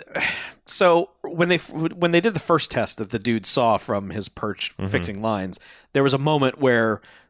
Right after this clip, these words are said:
Speaker 1: uh, one of the kids, the, the kids of the sister
Speaker 2: Mm-hmm.
Speaker 1: who's married to the fat man, uh, was sitting next to a, an electrical socket, which just lights up.
Speaker 2: Yeah.
Speaker 1: And we were like, "Oh, here it is, finally, the destruction." But no, that's all it did.
Speaker 2: Yep.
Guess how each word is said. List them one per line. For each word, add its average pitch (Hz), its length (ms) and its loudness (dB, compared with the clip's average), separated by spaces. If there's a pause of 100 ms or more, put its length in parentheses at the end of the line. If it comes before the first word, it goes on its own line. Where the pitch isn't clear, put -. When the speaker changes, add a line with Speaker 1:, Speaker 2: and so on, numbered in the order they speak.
(180)
Speaker 1:
uh, 98 500 0
one 131 480 -4
of 120 80 -2
the 110 60 -4
kids, 113 500 -2
the, 117 180 -4
the 107 160 -12
kids 104 360 -4
of 98 140 -4
the 107 100 -6
sister 98 580 -2
Speaker 2:
Mm-hmm. 95 360 -4
Speaker 1:
who's 104 180 -8
married 104 200 -4
to 98 60 -10
the 87 80 -14
fat - 260 -4
man, 90 280 -12 (460)
uh, 98 340 -2
was 127 220 0
sitting 151 320 4
next 131 220 0
to 127 140 4
a, 107 160 2
an 123 180 -6
electrical 107 420 -4
socket, 98 500 -2
which 107 300 -4
just - 360 0
lights 113 460 -2
up. 95 300 -4
Speaker 2:
Yeah. 76 160 -10 (380)
Speaker 1:
And 127 200 0
we 143 80 4
were 131 60 4
like, 117 160 0
"Oh, 135 180 0
here 131 160 -2
it 117 80 -2
is, 104 160 0
finally, 107 320 -4
the 92 160 -12
destruction." 95 500 -4
But 87 120 -14
no, 92 100 -12
that's 82 180 -14
all 90 140 -10
it - 80 -20
did. - 260 -12
Speaker 2:
Yep. 120 140 0